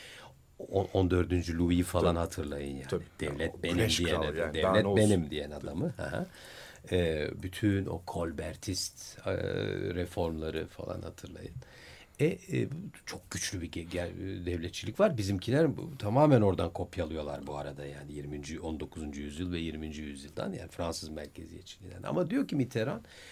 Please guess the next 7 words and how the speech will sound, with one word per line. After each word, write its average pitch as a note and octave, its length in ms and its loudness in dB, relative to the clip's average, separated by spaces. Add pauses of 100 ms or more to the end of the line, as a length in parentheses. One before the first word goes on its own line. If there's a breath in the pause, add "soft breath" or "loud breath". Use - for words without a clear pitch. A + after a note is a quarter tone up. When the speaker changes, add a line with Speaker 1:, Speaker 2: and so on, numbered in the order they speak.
(140 loud breath)
Speaker 1:
"Kurduk D#3 420 12
tamam E3+ 320 8
ama D3 220 4
bu A#2 120 0
böyle G#2+ 200 6
gitmez." E2+ 600 -2
diyor. C#2 220 -12